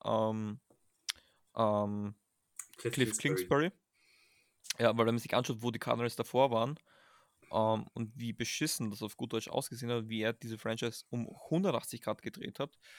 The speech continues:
Speaker 1: ähm, Hut ab, ähm, über den wir zu viel, ähm, zu wenig geredet gehabt. Chagas sehr viel kritisiert noch, was ich überhaupt nicht verstehe. Aber ja, ähm, und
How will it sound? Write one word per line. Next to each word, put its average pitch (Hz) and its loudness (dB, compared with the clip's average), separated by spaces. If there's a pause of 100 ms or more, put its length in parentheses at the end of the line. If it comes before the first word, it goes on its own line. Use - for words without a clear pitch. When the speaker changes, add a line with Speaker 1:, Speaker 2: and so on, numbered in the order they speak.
(440)
Speaker 1:
ähm, 117 4 (220)
Hut 170 0
ab, - -2 (200)
ähm, 131 0
über 123 -4
den 135 -4
wir 127 -8
zu - -4
viel, 135 -2 (160)
ähm, 120 0
zu 160 -2
wenig 160 -2
geredet 139 -6
gehabt. - -2 (1040)
Chagas - 4
sehr 135 0
viel 131 -2
kritisiert - -8
noch, - -4
was 117 -8
ich - -20
überhaupt - 0
nicht - -10
verstehe. - -6 (1700)
Aber 113 2
ja, 120 2 (720)
ähm, 113 2 (560)
und 110 0